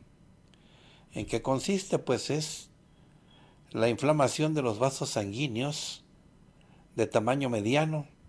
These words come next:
pero también de tamaño grande. Y esta inflamación de vasos sanguíneos puede afectar, claro, la funcionalidad del corazón. Y esto es precisamente porque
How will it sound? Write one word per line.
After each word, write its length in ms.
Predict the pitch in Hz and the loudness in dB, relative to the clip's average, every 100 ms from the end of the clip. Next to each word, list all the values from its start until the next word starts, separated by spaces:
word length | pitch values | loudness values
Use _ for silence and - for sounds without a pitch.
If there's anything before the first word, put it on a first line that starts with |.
| - - | -20 -4
pero 160 | 117 | 0
también 260 | 117 110 139 | 0 0 0
de 80 | 135 | 0
tamaño 440 | 113 110 131 104 | 0 0 -2 0
grande. 560 | 104 147 151 87 80 - - - - - - - - - - - - - _ 127 | 2 4 2 -4 -12 -20 -20 -20 -20 -20 -18 -18 -20 -20 -20 -20 -20 -20 _ -2
Y 60 | |
esta 180 | 113 - | 0 0
inflamación 540 | 131 127 120 113 147 | -2 2 2 0 -2
de 60 | 139 | 0
vasos 320 | 127 135 123 | -2 -2 -4
sanguíneos 480 | - 147 135 170 156 | -4 -2 -2 -4 -6
puede 260 | - 113 110 | -4 -2 -2
afectar, 500 | - 117 - 131 131 | -2 -6 0 0 2
claro, 420 | 139 170 160 185 - - - - - - - - - - - - - - - | 2 4 2 -4 -12 -20 -20 -20 -16 -16 -16 -20 -20 -20 -20 -20 -20 -20 4
la 160 | 113 | 4
funcionalidad 720 | 107 135 147 135 135 117 135 | 4 0 0 0 2 4 4
del 180 | 139 110 | 4 0
corazón. 640 | - 110 101 - 175 160 147 - - - - - _ _ - - - - - - - - | 2 4 4 2 0 0 -8 -18 -20 -20 -20 -20 _ _ -20 -20 -20 -20 -20 -20 -12 4
Y 120 | 135 | 4
esto 180 | 139 165 | 6 4
es 160 | 156 - | 4 -8
precisamente 640 | - 120 123 131 120 123 175 | 0 2 4 2 0 -2 -2
porque 540 | - 147 143 113 85 | 0 0 0 0 -2